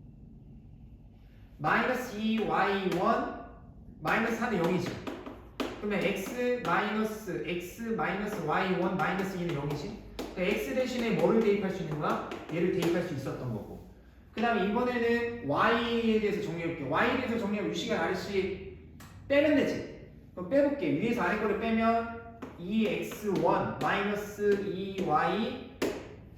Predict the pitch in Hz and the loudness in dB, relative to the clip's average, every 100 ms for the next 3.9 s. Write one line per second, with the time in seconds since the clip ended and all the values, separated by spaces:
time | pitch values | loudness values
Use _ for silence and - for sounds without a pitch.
0 | - 185 170 156 185 226 226 - 233 220 | -4 -2 0 2 4 4 2 0 0 2
1 | 185 185 - 180 156 151 139 117 - - | 4 4 2 2 2 2 0 -2 -8 -10
2 | - - - - - - - - - - | -4 -4 -4 -12 -16 -18 -20 -20 -20 -20
3 | - - - - 170 180 - - | -20 -20 -20 -10 -6 -4 -4 -8